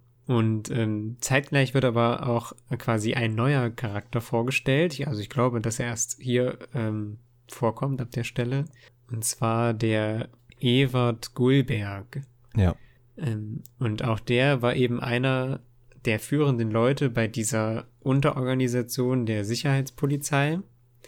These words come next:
Speaker 1: ähm, der damals eben mit allem vertraut war, was mit Salatschenko in irgendeiner Art und Weise zu tun hatte, quasi.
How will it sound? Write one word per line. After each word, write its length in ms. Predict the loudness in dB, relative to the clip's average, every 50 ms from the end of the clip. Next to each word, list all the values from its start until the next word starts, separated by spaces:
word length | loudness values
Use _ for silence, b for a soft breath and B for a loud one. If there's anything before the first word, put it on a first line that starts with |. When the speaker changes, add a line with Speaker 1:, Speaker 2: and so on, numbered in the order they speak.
| B B B B B B B B -6
Speaker 1:
ähm, 260 | -4 -2 -2 -2 -4
der 140 | -2 -2 -2
damals 440 | 0 0 0 2 2 0 0 0 0
eben 560 | 0 0 0 0 -2 -2 -4 -4 -6 -8 -10 -12 _ _
mit 500 | -20 -14 -12 -8 -4 -4 -4 -4 -6 -8
allem 720 | -4 -2 0 0 2 0 -2 -2 -6 -6 -8 -8 -10 -12 -14 _ _ _
vertraut 520 | -8 -8 -8 -8 -4 -4 -4 -4 -4 -6 -8
war, 220 | -8 -8 -6 -6
was 180 | -8 -10 -8 -8
mit 180 | -8 -8 -6
Salatschenko 680 | -6 -4 -4 -4 -4 -6 -6 -6 -6 -6 -6 -6 -6 -6
in 100 | -6 -8
irgendeiner 400 | -6 -6 -6 -4 -2 -2 -2 -2
Art 180 | -2 -2 -2 -2
und 120 | -4 -4
Weise 320 | -2 -2 -4 -4 -4 -6 -10
zu 120 | -12 -14 -10
tun 240 | -4 -2 -2 -2 -2
hatte, 200 | -4 -6 -8 -10
quasi. 480 | -10 -6 -6 -6 -4 -6 -8 -12 -12